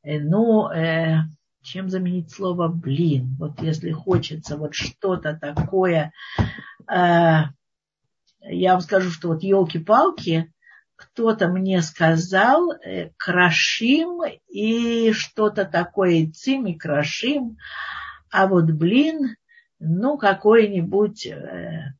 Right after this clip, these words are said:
пышечка, хлебобулочное изделие. Ну, а, суфгания, гениально. Кто-то вот придумал, ах, суфгания.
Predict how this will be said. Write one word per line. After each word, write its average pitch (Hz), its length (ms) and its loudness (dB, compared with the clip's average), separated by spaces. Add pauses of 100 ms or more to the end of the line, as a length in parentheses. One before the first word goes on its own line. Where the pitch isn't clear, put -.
(460)
пышечка, 240 640 2
хлебобулочное 180 1300 2
изделие. 165 1000 0 (520)
Ну, 247 340 2 (100)
а, 302 240 6
суфгания, 196 1080 4
гениально. 185 880 2 (320)
Кто-то 262 560 2
вот 196 240 0
придумал, 185 760 0 (380)
ах, - 520 2 (200)
суфгания. 175 1080 -2